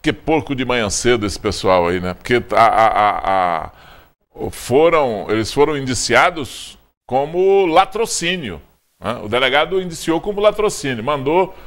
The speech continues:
pra, pra justiça. O Ministério Público não entendeu dessa maneira que era latrocínio,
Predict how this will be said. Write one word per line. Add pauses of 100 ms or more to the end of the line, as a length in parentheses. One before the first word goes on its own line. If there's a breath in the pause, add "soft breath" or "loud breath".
(540 loud breath)
pra,
pra
justiça.
O
Ministério
Público
não
entendeu (600 loud breath)
dessa
maneira
que
era
latrocínio,